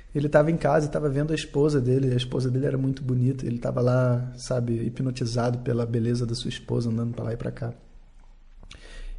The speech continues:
E nisso, Brihaspati chega na casa de Indra, tipo uma visita inesperada.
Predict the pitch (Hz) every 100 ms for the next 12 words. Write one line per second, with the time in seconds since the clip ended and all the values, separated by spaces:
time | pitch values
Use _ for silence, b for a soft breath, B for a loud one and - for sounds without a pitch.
0 | - 156 180 185 - - - - - 127
1 | 127 151 156 143 143 156 - 151 127 131
2 | 127 113 123 139 160 123 123 - - -
3 | - - - 123 123 131 131 113 120 120
4 | 113 110 107 -